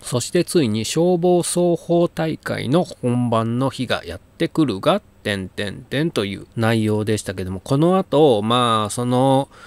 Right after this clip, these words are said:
消防操法大会でね、まあ、大チョンボというか、えらいことになって、まあ、それが、牧歌的といえば牧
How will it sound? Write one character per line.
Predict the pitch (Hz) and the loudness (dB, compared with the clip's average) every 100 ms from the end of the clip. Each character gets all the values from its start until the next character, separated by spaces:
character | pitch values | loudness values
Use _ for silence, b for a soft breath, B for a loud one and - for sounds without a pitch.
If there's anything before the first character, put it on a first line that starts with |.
| B B B B | B B B B
消 | - 165 185 | 2 4 6
防 | 170 175 160 | 6 4 4
操 | - 175 185 | 2 2 2
法 | - 185 180 | 4 4 4
大 | - 175 160 | 0 -2 -2
会 | - 117 104 | -2 -2 -2
で | 104 | -2
ね、 | 135 160 | -2 -2
ま | 98 117 151 185 190 196 190 180 | -6 -6 -6 -8 -6 -4 -4 -4
あ、 | 143 | -6
大 | 110 107 156 | -6 -6 -8
チ | - | -6
ョ | 160 | -4
ン | 180 131 | -4 -4
ボ | 131 | -6
と | 117 | -6
い | 123 | -4
う | 135 | -4
か、 | - 113 | -2 -2
え | |
ら | 127 160 | -2 -4
い | 156 | -6
こ | - | -4
と | 139 | -2
に | 131 | 0
な | 117 156 | -2 -4
っ | |
て、 | - - 117 | -6 -4 -2
ま | 104 110 | -2 -4
あ、 | 95 | -4
そ | 135 | -2
れ | 160 | -2
が、 | 170 170 - _ - - | -2 -4 -8 _ -18 -8
牧 | 101 98 - | -6 -6 -6
歌 | 117 | -4
的 | 117 110 - | -4 -8 -6
と | 127 | -4
い | 127 | -2
え | 135 | -2
ば | 123 | -2
牧 | 107 | -4